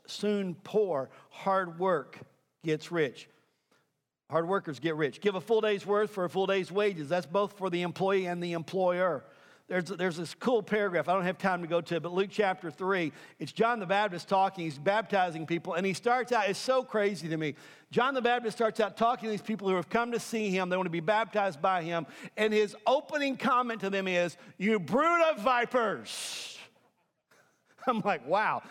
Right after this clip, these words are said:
that's how to run a crowd off real quick." He doesn't start off with, "It's so good to see you here today, you brood of vipers." He just simply goes, "You brood of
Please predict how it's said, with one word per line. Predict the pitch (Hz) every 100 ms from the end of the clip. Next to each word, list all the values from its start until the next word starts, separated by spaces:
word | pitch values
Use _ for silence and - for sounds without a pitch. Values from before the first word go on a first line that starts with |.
| - -
that's | 233 -
how | 220
to | 190
run | 170 165
a |
crowd | - 208 175 165
off | 165 160 185
real | 185 175
quick." | - 175 226 247 - - _ _ _ _ _ _ _ _ _ _ _ _
He | 185
doesn't | 233 277 254
start | - 254 247
off | 247
with, | 220
"It's | 190
so | - 254 262
good | 240 262
to | 240
see | - 262 254
you | 226
here | 185 196
today, | 175 156 160 165 175 - - -
you | 151
brood | 143 160 160
of | 156
vipers." | 151 151 156 170 170 - -
He | 214
just | 226 226
simply | 220 208
goes, | 196 - - - -
"You | 170 240 247
brood | 160 233 311 330 339
of | 262 269 285